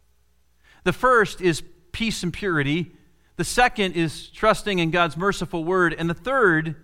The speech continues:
is spiritual growth. Verse seventeen and eighteen says, "You therefore, beloved, knowing this beforehand, take care that you are not carried away with the error of lawless people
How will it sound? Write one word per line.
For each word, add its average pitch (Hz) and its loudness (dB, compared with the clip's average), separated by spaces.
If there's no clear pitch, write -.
is 147 -6
spiritual 143 -6
growth. 110 -6
Verse 214 2
seventeen 240 0
and 196 2
eighteen 202 0
says, 175 -2
"You 196 -2
therefore, 202 4
beloved, 185 2
knowing 220 0
this 208 -2
beforehand, 202 0
take 190 2
care 220 2
that 202 0
you 190 -4
are 190 0
not 185 2
carried 202 2
away 190 4
with 190 0
the 185 -6
error 190 2
of 165 0
lawless 196 2
people 156 -6